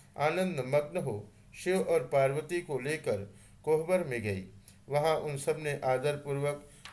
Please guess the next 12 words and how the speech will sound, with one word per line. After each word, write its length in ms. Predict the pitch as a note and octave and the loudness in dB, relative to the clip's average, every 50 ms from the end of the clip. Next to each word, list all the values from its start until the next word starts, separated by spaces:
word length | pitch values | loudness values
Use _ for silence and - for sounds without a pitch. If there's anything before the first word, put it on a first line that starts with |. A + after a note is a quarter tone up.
| - C3+ | -12 -4
वर 220 | C#3 D#3 F3 F3 | 4 4 6 6
वधू 360 | F3 E3 E3 D3 C#3 D#3+ E3 | 6 4 2 2 2 -4 -4
से 380 | - - B2 G2+ G3 F#3+ - - - - - - - - - - - | -2 -2 -2 -2 -2 -2 -6 -14 -20 -20 -20 -20 -20 -20 -20 -16 -4
लोकाचार 640 | B2+ D3 E3 D#3+ - E3+ E3 E3 E3 D3+ D3 D3+ D#3+ | 0 0 0 2 4 4 4 4 6 6 6 6 4
का 180 | D#3+ - D3+ C3 | 2 0 -2 -2
संपादन 640 | - - B2 A#2 A2 G#2+ B2 A#2 B2 C#3 E3+ F3+ F3+ | 0 -2 -6 -6 -4 0 2 2 2 2 0 -2 -2
कराया। 540 | - C3+ A2 G#2+ G2 G2 F#2 F2 F2+ - - - - - - - - - - | -4 -2 2 2 2 2 0 -2 -6 -10 -16 -20 -20 -20 -20 -20 -20 -12 -6
उस 200 | D3+ D#3+ D3+ - | -2 -2 0 0
समय 260 | D#3+ D3 C#3+ C#3 B2+ | 0 0 0 0 0
सब 220 | - - D#3 D3+ D#3 | 0 0 0 0 0
ओर 380 | D#3+ - D3+ C#3+ C3 A#2 - - | 0 -2 0 0 0 -2 -2 -2
परमानंददायक 1000 | B2+ B2+ C3 D3 D3+ D3 D3 C#3 C3+ C3 B2+ A#2 B2 B2+ C3 B2+ B2+ B2+ B2+ | -2 0 2 0 0 0 0 -2 -2 -2 -2 -2 0 2 2 4 2 2 0